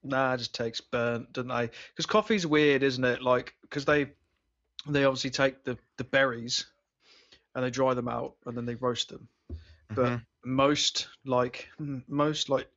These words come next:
Speaker 1: cheaper versions are, like, usually roasted slightly too long 'cause they li-, literally needed, like, a minute too long and they're fucked.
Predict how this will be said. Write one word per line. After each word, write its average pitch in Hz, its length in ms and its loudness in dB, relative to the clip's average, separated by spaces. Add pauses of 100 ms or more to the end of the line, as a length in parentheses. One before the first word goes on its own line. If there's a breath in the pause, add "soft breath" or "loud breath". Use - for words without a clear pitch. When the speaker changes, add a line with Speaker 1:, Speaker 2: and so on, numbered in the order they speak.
Speaker 1:
cheaper 127 600 -2 (220)
versions 113 760 -4 (600 soft breath)
are, 120 160 0
like, 117 460 -6 (200)
usually 123 440 0
roasted 120 520 0 (140)
slightly 123 360 0
too 123 200 -4
long 127 180 0
'cause - 140 -4
they 143 100 2
li-, 143 220 0
literally 143 360 -2
needed, 120 160 -2
like, 117 200 -2
a - 40 -12
minute 120 400 -4
too 120 160 -6
long 110 220 -4
and 117 100 -10
they're 107 80 -6
fucked. - 420 -8